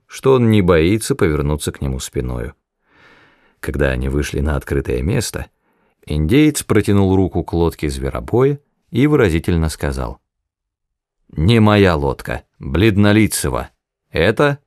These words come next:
краснокожего. Не нужна чужая, давай собственную». «Ты ошибаешься, краснокожий, жестоко ошибаешься. Эту вторую лодку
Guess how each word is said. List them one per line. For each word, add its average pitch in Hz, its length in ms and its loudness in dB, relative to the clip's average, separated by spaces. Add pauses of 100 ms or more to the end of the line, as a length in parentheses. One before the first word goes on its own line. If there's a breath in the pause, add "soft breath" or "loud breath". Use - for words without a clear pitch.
(120)
краснокожего. 76 1080 -2 (840)
Не 80 180 0
нужна 101 380 4
чужая, 80 640 0 (360)
давай 95 380 2
собственную». 69 840 -2 (880)
«Ты - 120 -6
ошибаешься, 78 840 0
краснокожий, 98 680 0
жестоко 117 640 2
ошибаешься. 78 720 -2 (760)
Эту 104 300 2
вторую 92 580 2
лодку 98 480 -4